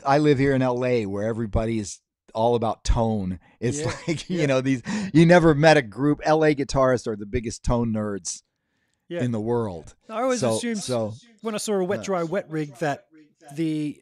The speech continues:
Speaker 2: outer wet cabs were just this, the, a blend of, um,
Speaker 1: No, no,
Speaker 2: no,
Speaker 1: no.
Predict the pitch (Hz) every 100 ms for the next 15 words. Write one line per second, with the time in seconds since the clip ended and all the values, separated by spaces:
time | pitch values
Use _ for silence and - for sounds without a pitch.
0 | _ - 170 165 135 175 - 151 135 127
1 | - - _ - 143 151 - 143 143 -
2 | _ _ _ _ - 135 151 143 135 127
3 | _ _ 143 120 160 170 120 - _ _
4 | - 120 120 - _ _ _ _ - 117
5 | 147 165 120 120 127 107 170 156 135 135
6 | 110